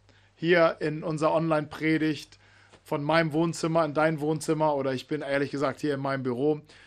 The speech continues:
und wir haben es zu einem kleinen Studio umgebaut. Hey, ähm, ich freue mich aber, dass wir jetzt Zeit miteinander haben und ich hoffe, dass du am Ende gestärkt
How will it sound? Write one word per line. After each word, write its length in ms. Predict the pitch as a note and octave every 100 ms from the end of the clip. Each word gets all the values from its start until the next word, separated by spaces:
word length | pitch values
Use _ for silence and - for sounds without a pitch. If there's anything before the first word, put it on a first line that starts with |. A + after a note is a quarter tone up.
| -
und 140 | C3 B2+
wir 100 | B2+
haben 80 |
es 160 | C3 -
zu 140 | C#3+
einem 360 | C#3+ B2+ B2+ D3+
kleinen 360 | - C#3+ C3 B2+
Studio 540 | - D#3 C#3 C#3 C#3+
umgebaut. 720 | E3+ D#3+ D3+ C3+ C#3 C#3+ C#3+ - - - -
Hey, 300 | E3 F3 F#3 -
ähm, 440 | E3 E3 D#3+ D3 - - - _ _ _ _ _ _ _ _ _ _ _ _
ich 160 | - F3
freue 240 | - G3+
mich 240 | G#3+ G#3 F#3+
aber, 160 | F3
dass 220 | E3+ D#3
wir 140 | F3 F#3
jetzt 260 | F3+ E3
Zeit 200 | F3 F3
miteinander 520 | G3 E3 D#3+ E3 D#3 C#3+
haben 380 | D#3+ D#3 E3
und 680 | G#3+ D3+ D3 C#3 - - - _ _ _ _ _ _ _ _
ich 160 | D#3+ -
hoffe, 500 | F#3+ F#3 F3+ E3+ - _
dass 300 | E3 D#3 -
du 460 | E3+ E3+ E3 E3 - - _ _
am 200 | D#3 D3+
Ende 440 | G3+ E3 E3 E3 D3
gestärkt 800 | D3+ - - E3+ D3+ C#3 -